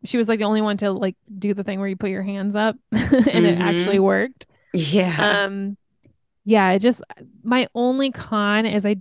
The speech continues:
Speaker 1: do think that the face is a little tense for me.
Speaker 2: Mm.
Speaker 1: Like,
Speaker 2: Yeah.
Speaker 1: looks a little, like,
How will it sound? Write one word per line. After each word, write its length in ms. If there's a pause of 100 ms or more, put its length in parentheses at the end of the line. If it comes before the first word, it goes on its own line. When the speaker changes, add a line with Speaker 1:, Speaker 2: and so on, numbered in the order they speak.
Speaker 1:
do 280
think 580 (120)
that 320
the 100 (160)
face 300
is 80
a 60
little 320
tense 640
for 180
me. 400
Speaker 2:
Mm. 100
Speaker 1:
Like, 440 (440)
Speaker 2:
Yeah. 340 (280)
Speaker 1:
looks 180
a 80
little, 480
like, 340